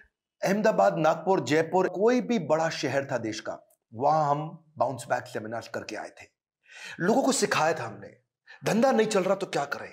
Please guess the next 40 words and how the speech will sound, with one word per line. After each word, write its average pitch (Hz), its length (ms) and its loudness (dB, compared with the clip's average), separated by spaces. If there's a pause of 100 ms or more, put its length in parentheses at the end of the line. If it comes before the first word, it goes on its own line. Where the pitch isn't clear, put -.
(120)
खर्चा 185 320 0
बढ़ 120 180 -8
रहा - 160 -12
है, - 100 -20 (180)
मुनाफा 190 380 2
घट - 280 -4
रहा 120 160 -6
है, - 180 -12 (180)
मार्जिन्स 190 540 0
नहीं 123 200 -12
है, 107 180 -14 (160)
एम्प्लॉइज 196 380 0
काम 175 240 2
नहीं 156 120 -6
कर 120 140 -12
रहे, 113 160 -14 (200)
कॉम्पिटिशन 208 580 2
बहुत 147 300 -2
ज्यादा 123 260 0
है, 113 180 -6 (180)
एग्जीक्यूशन 190 580 0
फेलियर 151 360 -2
हो 117 160 -8
गया 117 200 -8
है, - 160 -6 (220)
परफॉर्मेंस 226 480 2
अच्छी 185 220 -6
नहीं 160 160 -6
आ 120 60 -4
रही, 127 100 -8
प्रोडक्टिविटी 214 600 0
नहीं 160 180 -6
आ 143 80 0
रही, 147 140 -4 (340)
जितनी 170 320 -6
भी 175 100 -10
तरह 147 180 -10
की 131 100 -16
समस्याएं 113 500 -12
थी, 92 220 -20